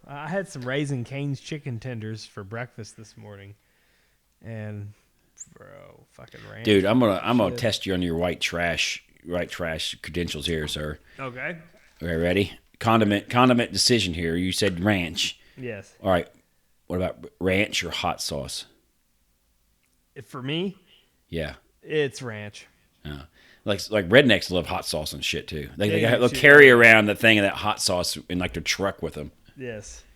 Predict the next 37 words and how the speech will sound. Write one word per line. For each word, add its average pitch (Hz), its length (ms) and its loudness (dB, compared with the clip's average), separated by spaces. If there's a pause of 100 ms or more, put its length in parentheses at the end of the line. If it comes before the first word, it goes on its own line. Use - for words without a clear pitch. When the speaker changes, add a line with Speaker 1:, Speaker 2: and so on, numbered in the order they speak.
(340)
Speaker 2:
Rednecks 95 400 -2
love 90 200 -2
hot 95 180 -4
sauce 76 240 -8
and 76 100 -10
shit. - 320 -10
Speaker 1:
<laughs> - 1200 -20
Mine 139 360 -2
is, 151 180 -6 (160)
is 143 180 -6
so 139 240 -10 (360)
fucking 127 240 -18 (120)
spicy, 139 480 -14
man. 147 440 -10
Just 139 200 -20
go. 123 220 -14 (340)
Uh, - 320 -20
Speaker 2:
Just - 240 -4
put 196 140 2
a 196 40 4
little 185 260 4
dip 185 240 2
of 180 80 0
that 185 240 4
on 147 160 4
there. 113 280 -2 (160)
Speaker 1:
Yeah. 127 360 -14
Speaker 2:
Hell 127 600 2
no, 95 360 0
I 87 100 -4
ain't 82 100 -10
putting - 260 -4
that - 120 -2
<laughs> - 0 -
shit - 300 6
on 143 180 0
there. 214 420 -4